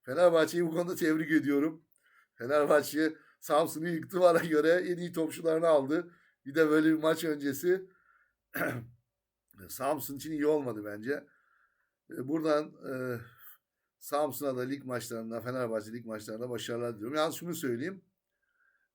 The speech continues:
E, Galatasaray, Fenerbahçe Süper Kupa finali oynayacaklar.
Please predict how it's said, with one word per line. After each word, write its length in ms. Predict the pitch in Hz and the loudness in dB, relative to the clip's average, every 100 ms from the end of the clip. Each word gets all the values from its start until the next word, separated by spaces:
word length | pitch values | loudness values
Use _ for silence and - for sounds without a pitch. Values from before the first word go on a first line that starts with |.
| - | -16
E, 320 | 110 113 104 | -12 -10 -10
Galatasaray, 640 | 107 139 147 147 151 139 | -4 -2 -2 -2 -4 -4
Fenerbahçe 840 | 120 135 143 135 135 131 147 160 - _ _ _ | -4 -2 0 2 0 0 -4 -6 -8 _ _ _
Süper 400 | - 139 127 120 | -16 -6 -6 -6
Kupa 220 | - 117 | -10 -10
finali 360 | - 120 127 | -8 -6 -4
oynayacaklar. 600 | 131 127 117 110 104 156 | -4 -6 -8 -10 -4 -4